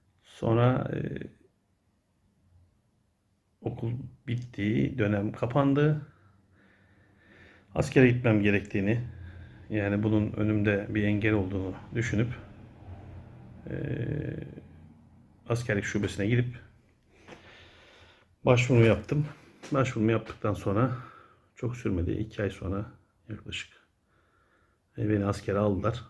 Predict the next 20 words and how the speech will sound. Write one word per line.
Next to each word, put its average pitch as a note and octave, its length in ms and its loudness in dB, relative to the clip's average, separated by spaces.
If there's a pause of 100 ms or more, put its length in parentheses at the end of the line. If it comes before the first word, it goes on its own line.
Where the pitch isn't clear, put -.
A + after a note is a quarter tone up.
Ağustos - 460 -6
ayı F#2+ 220 -2 (160)
iki - 280 -10
bin G2 220 -2
yedide. G2+ 480 -2 (1600)
Üç - 320 -6
yüz - 480 -6 (540)
on A#2 140 -2
yedinci A#2+ 420 0
kısa - 200 0
dönemde G2 340 0
galiba, F#2 340 -4
tam G#2+ 140 -4
hatırlamıyorum G#2 520 -2
ama G#2+ 400 -4
öyle G2+ 280 -4
geçiyor. A2 440 -6 (260)
Altı G2+ 300 -2
ay F#2 140 0
boyunca G#2 400 -2